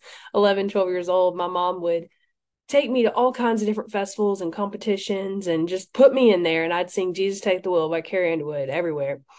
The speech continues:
And, uh, I started to realize that maybe this is something I wanna do. So I took piano for over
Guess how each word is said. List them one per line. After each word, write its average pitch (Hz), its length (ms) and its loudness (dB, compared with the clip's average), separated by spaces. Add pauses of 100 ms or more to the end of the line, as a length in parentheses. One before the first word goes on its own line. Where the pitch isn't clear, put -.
(520)
And, 196 340 2
uh, 165 500 2 (360)
I 196 280 -2
started 214 640 2
to 208 280 0
realize 190 440 0
that 170 100 -6
maybe 185 220 -2
this 220 160 -4
is 208 100 -10
something 196 200 -4
I 170 40 -2
wanna 165 240 -2
do. 165 340 -2
So 180 160 -4
I 175 60 -6
took 214 200 -2
piano 165 600 -4
for 165 360 -2
over 160 380 -2